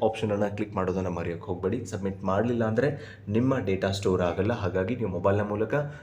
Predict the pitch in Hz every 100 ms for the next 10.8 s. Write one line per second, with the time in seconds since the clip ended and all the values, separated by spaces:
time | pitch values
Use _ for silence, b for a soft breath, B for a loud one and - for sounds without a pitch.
0 | B 127 131 147 113 113 131 127 123 120
1 | 120 131 120 90 101 135 156 139 117 131
2 | 127 110 113 120 113 101 104 101 - 127
3 | 120 120 123 98 95 120 143 147 98 95
4 | 123 B B B - 113 113 107 107 110
5 | 101 95 87 90 120 - - 95 98 95
6 | 98 151 - - 87 92 87 95 101 160
7 | - B B 98 90 90 90 101 101 98
8 | 95 98 98 101 95 92 87 85 85 87
9 | 85 90 90 87 85 87 85 85 82 82
10 | 82 82 85 82 92 92 90